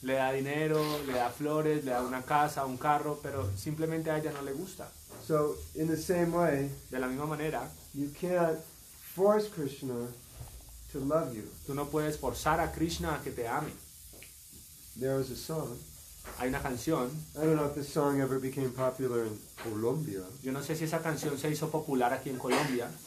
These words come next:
Speaker 2: Very popular song maybe twenty years ago in America.
Speaker 1: Muy popular hace veinte años atrás en América.
Speaker 2: And one of the lines from the song
Speaker 1: Una de las líneas de la canción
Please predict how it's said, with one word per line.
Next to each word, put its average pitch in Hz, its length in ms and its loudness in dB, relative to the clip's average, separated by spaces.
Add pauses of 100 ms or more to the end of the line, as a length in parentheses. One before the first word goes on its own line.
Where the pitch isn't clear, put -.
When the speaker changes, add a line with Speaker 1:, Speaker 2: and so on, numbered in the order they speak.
(180)
Speaker 2:
Very 151 160 0
popular 156 380 2
song 139 260 -2
maybe 131 200 0
twenty 143 340 0
years 139 180 2
ago 120 180 -6
in 113 60 -4
America. 113 380 -6 (100)
Speaker 1:
Muy 156 200 2
popular 151 460 0
hace 139 200 0
veinte 139 340 -2
años 135 260 -2
atrás 120 280 -4
en 120 80 -6
América. 123 440 -4
Speaker 2:
And 131 220 4 (1300)
one 156 220 6
of 196 100 6
the 156 60 2
lines 170 380 4
from 143 180 -2
the 131 80 -2
song 135 460 0 (100)
Speaker 1:
Una 156 200 0
de 165 40 2
las 147 140 4
líneas 165 300 2
de 147 80 0
la 131 100 2
canción 123 440 -4